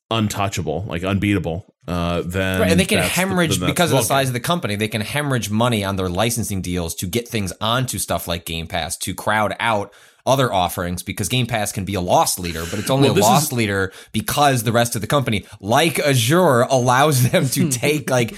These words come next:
Speaker 2: huge losses in the hopes that this becomes a more sustainable business going forward.
Speaker 1: Well, not just that, but this is, this is one of the things that I, I do remember, uh, like,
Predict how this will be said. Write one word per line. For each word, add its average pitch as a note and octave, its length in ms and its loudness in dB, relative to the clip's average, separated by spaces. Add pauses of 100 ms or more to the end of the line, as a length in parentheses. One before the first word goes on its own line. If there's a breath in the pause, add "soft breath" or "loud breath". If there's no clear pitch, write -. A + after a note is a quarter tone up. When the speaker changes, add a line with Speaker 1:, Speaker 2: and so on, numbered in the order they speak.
(180 loud breath)
Speaker 2:
huge F3+ 460 2
losses D3 500 4
in B2+ 100 -2
the A#2+ 80 2
hopes C3 200 2
that - 80 -8
this B2 140 0
becomes C#3+ 520 0
a A#2+ 60 2
more A2 160 2
sustainable G#2+ 460 -2
business F#2 340 -4
going F2+ 240 -4
forward. C3+ 480 -6
Speaker 1:
Well, D3 140 4
not G3+ 180 4
just F3+ 120 0
that, F#3 120 2
but B2 80 -2
this D3+ 180 2
is, D3 140 -2
this C#3 240 0
is C#3+ 100 2
one B2+ 160 4
of A2+ 80 0
the A#2+ 60 0
things A2 200 0
that G2+ 140 0
I, G2 260 2
I - 20 2
do G#2 160 0
remember, F#2+ 520 0
uh, F2+ 440 0
like, F2 520 -6